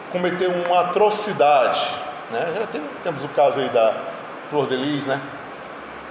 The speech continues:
Os filhos dela foram condenados agora pela morte do, do pastor, que era o marido da, da Flor de Lis, da deputada, né? Que acho que ela foi caçada até. E, e era um,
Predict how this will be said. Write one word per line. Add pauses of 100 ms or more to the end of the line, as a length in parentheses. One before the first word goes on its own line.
(220)
Os
filhos
dela
foram
condenados
agora
pela
morte
do,
do
pastor, (840)
que
era
o
marido
da,
da
Flor
de
Lis, (240)
da
deputada,
né? (800)
Que
acho
que
ela
foi
caçada
até. (340)
E, (1700)
e
era
um,